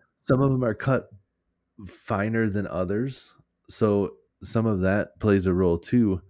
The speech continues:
And a lot of the skirted jigs,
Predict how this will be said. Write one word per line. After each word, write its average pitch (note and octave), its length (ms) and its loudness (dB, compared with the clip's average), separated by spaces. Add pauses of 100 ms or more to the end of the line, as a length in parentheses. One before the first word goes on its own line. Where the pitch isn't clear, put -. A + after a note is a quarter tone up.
(640)
And G#2 300 2
a F2+ 100 0
lot G#2 240 2
of A#2 160 -2
the F#2 80 0
skirted F#2 460 0
jigs, E2+ 480 -4